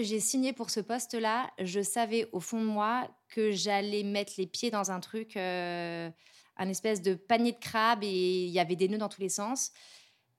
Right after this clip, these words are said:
Et qu'il fallait que je porte haut ma voix et mes convictions pour faire en sorte que mon métier soit le plus pérenne possible. Parce que même moi, aujourd'hui, à trente-trois ans, je vois des choses qui ne me plaisent pas. Pour mon avenir professionnel, pour l'avenir,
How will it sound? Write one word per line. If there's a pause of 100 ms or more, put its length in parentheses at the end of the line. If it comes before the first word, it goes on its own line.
Et
qu'il
fallait
que
je
porte (120)
haut
ma
voix
et
mes
convictions
pour
faire
en
sorte
que
mon
métier
soit
le
plus
pérenne
possible.
Parce
que
même
moi,
aujourd'hui,
à
trente-trois
ans,
je
vois
des
choses
qui
ne
me
plaisent
pas. (520)
Pour
mon
avenir
professionnel, (100)
pour
l'avenir,